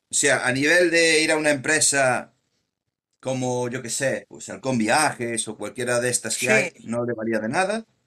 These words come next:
Speaker 1: porque no estaba homologado, porque no estaba arreglado,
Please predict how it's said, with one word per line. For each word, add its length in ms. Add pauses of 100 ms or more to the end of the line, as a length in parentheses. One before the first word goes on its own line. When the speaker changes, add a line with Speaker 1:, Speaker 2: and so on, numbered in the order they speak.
(560)
Speaker 1:
porque 240
no 60
estaba 240
homologado, 720 (420)
porque 300
no 80
estaba 320
arreglado, 720